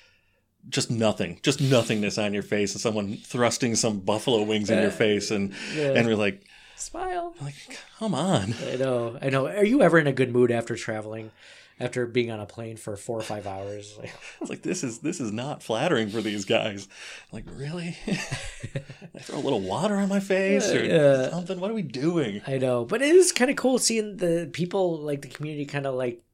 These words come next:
Speaker 2: I, I don't think that happens in many places.
Speaker 1: Well, I, I don't know, but I just thought it was funny to film that, and, uh, <laughs> just the looks on their faces were like,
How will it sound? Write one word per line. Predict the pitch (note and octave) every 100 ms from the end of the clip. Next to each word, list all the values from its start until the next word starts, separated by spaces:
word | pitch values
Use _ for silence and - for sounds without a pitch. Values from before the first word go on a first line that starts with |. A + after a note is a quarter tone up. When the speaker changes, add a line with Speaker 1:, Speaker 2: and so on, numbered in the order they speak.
| _ -
Speaker 2:
I, | C#3+ E3
I | D3
don't | D3
think | E3+ E3
that | D3
happens | F3+ C#3 G#2
in | A2
many | G#2
places. | G2 G#2 G#2 - -
Speaker 1:
Well, | D#3
I, | D3+ E3
I | E3
don't | B2
know, | G#2+ G2+
but | A#2
I | A#2
just | A#2 A2+
thought | A2+
it | G2+
was | G2
funny | A#2 G2+
to | F2+
film | - - G2 F#2+
that, | F2+ F#2+ -
and, | G2+ F#2 F2+
uh, | G2 - - -
<laughs> | - -
just | E3+ E3
the | C#3 -
looks | A#2+ -
on | G2
their | F2
faces | G2+ G2 G#2 G2+
were | F#2+
like, | F#2+